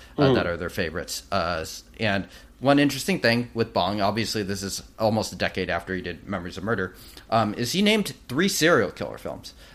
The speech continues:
Speaker 1: uh, which means he's a pretty big fan of the genre, as am I.
Speaker 2: Right.
Speaker 1: Uh, one of them was, uh, "Vengeance Is Mine," which is, shows stuff from a serial killer's point of view and is very sort of anthropological. One of them was Cure,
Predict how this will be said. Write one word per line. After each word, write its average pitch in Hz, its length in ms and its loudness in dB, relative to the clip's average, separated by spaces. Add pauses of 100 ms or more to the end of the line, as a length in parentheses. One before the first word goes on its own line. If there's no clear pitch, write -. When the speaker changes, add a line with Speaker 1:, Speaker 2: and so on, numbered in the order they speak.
Speaker 1:
uh, 110 80 0
which 113 180 0
means 160 200 0
he's 143 100 -2
a 139 60 0
pretty 175 260 2
big 156 160 0
fan 139 180 2
of 120 100 0
the 107 60 -10
genre, 85 420 -4
as 117 180 0
am 113 100 0
I. 80 140 -2
Speaker 2:
Right. 113 200 8 (160)
Speaker 1:
Uh, 101 340 2 (180)
one 131 260 4
of 156 100 0
them 147 320 2
was, 107 400 0
uh, 95 240 -2
"Vengeance 139 460 2
Is 127 160 -6
Mine," 95 320 -4 (180)
which 113 260 -2
is, 110 320 -4
shows 139 360 2
stuff 120 260 0
from 107 380 -4
a 98 180 -2
serial 113 280 -2
killer's 104 340 -4
point 104 200 -6
of 87 80 -6
view 92 280 -4 (520)
and 101 320 -2
is 98 240 -4
very 98 320 0
sort 92 240 -8
of - 60 -12
anthropological. 92 720 -6
One 123 160 2
of 202 60 0
them 190 140 0
was 160 140 0
Cure, - 280 -2